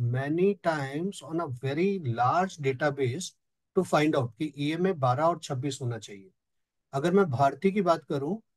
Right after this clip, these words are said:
भारती के ऊपर मैं बारह छब्बीस लगाऊंगा तो मेरी success rate जो होगी, that will be around sixty-six percent। Because it may happen that for Bharati, uh, fifteen and, uh, thirty-six,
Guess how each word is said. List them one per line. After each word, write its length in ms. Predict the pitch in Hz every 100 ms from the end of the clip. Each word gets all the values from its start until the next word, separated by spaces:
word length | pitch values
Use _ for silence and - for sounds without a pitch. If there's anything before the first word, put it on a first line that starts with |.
| _ _ 123
भारती 400 | 135 147 - 202
के 100 | 208
ऊपर 220 | 185 190
मैं 260 | 202 214
बारह 220 | 143 135 180
छब्बीस 400 | 190 160 185 165
लगाऊंगा 420 | 143 147 151 180
तो 140 | 185
मेरी 220 | 170 165
success 540 | 180 - 131 - 196 -
rate 220 | 170 170
जो 200 | 156 156
होगी, 280 | 143 131 196
that 180 | 170 165 170
will 100 | 165
be 100 | 170
around 240 | 156 220 - -
sixty-six 420 | - 185 - 127
percent। 420 | - 113 - - _ _ _ _ _ _ _ _ _ _ _ _ _ _ _ _ _ _ _ -
Because 520 | - - 190 135 170 - - 156
it 80 | - -
may 400 | 123 139 180 190
happen 360 | 185 - 180 175
that 180 | 170 -
for 100 | 170
Bharati, 840 | 156 117 135 170 175 185 117 175 - _ _ _ _ 147
uh, 200 | 147 135 160
fifteen 760 | 135 - 175 180 196 208 208 - -
and, 360 | 143 151 147 143
uh, 240 | 143 143 127
thirty-six, 720 | 147 131 160 160 160 - 151